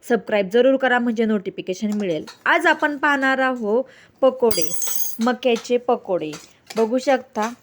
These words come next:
ह्याचं टेक्स्चर तुम्ही समोरून, मस्तच. कलर तर अप्रतिमच आला आहे आणि आतून पण खूप छान झाले आहेत,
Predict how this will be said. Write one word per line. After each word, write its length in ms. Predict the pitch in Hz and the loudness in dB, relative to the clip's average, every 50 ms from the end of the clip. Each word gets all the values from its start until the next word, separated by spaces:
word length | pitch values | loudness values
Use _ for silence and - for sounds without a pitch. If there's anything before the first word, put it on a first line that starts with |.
| _ | _
ह्याचं 280 | - 240 220 214 226 226 220 - | -4 -2 0 0 0 0 2 2
टेक्स्चर 400 | 240 220 - - - 240 226 220 | 0 0 0 -4 -2 -2 -2 0
तुम्ही 280 | - 247 220 208 208 | 0 -2 -2 -2 -4
समोरून, 600 | 214 - 240 220 196 196 190 185 185 190 185 196 214 - _ _ _ _ _ - | -4 -2 -4 -2 0 -2 -2 -2 -2 -4 -6 -6 -10 -18 _ _ _ _ _ -6
मस्तच. 560 | 214 208 214 208 - - - 208 180 - - _ - | -4 -4 -4 -4 -6 -2 0 0 0 0 -4 _ 2
कलर 220 | 240 226 226 214 214 214 | 2 4 6 4 4 4
तर 80 | 240 - | 0 0
अप्रतिमच 760 | - - 226 214 214 - 202 202 - 214 220 254 254 - - | 2 2 0 0 0 -2 -4 -4 -4 -4 -4 -4 -4 -2 0
आला 200 | - 226 220 220 | 0 2 2 2
आहे 340 | 220 233 233 220 208 254 277 - _ _ _ | 2 2 0 0 -2 -2 -4 -6 _ _ _
आणि 160 | - 185 190 202 | -10 -8 -4 -2
आतून 360 | 202 202 196 - 233 220 220 | -2 -2 -2 -2 -4 -6 -4
पण 200 | 220 240 233 240 - | -4 -6 -6 -6 -8
खूप 440 | - - 247 254 240 214 - - | -4 -2 -2 0 -2 -2 -8 -8
छान 200 | - 240 214 214 | -4 -4 -2 0
झाले 220 | 220 240 226 208 196 | 0 0 0 0 -2
आहेत, 300 | 190 190 185 185 185 | -2 -2 -2 -4 -6